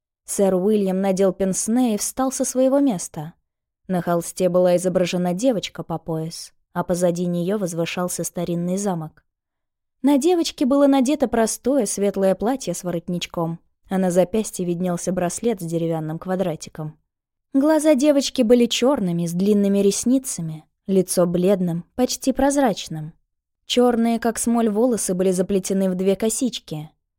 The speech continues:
Она улыбалась уголками губ, но во всей ее внешности было что-то отталкивающее. По краскам и полотну было видно, что картина действительно старинная.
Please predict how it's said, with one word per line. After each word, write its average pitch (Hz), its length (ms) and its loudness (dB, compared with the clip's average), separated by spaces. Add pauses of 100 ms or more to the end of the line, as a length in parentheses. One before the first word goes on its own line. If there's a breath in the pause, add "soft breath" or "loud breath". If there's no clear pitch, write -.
Она 277 360 4
улыбалась 262 560 4
уголками 233 580 2
губ, 247 340 -2
но 180 160 -2
во 185 100 4
всей 185 260 0
ее 180 280 4
внешности 175 580 -4
было 170 260 -2
что-то 175 360 -6
отталкивающее. 160 1120 -6 (540)
По 254 160 2
краскам 254 560 0
и - 20 0
полотну 208 480 2
было 202 240 2
видно, 208 300 0
что - 180 -4
картина 196 460 -2
действительно 180 720 -4
старинная. 165 760 -6